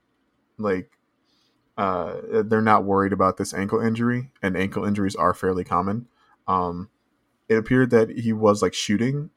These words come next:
at the open practice, just did not participate in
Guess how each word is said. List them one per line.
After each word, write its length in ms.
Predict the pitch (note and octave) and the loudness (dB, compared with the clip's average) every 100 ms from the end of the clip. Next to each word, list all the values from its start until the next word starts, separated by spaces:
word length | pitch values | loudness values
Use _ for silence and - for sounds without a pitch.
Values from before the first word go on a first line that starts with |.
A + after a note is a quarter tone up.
| _ | _
at 160 | A#2+ A#2+ | -2 0
the 120 | C3+ | 2
open 180 | C#3+ D3 | 2 2
practice, 520 | C#3 D3 D3 D#3+ - | 2 0 0 -8 -8
just 440 | A2 G#2+ F#2 - _ _ _ _ - G#2+ | -8 0 0 0 _ _ _ _ -18 -2
did 160 | G#2 | 0
not 360 | G2 F2+ E2+ - | 2 0 -2 -2
participate 640 | G2+ G2+ - G2+ G2 F2+ - | -4 -4 -12 -4 -4 -4 -6
in 560 | G#2 G2 F2+ F2 F2+ | -4 0 0 -2 -4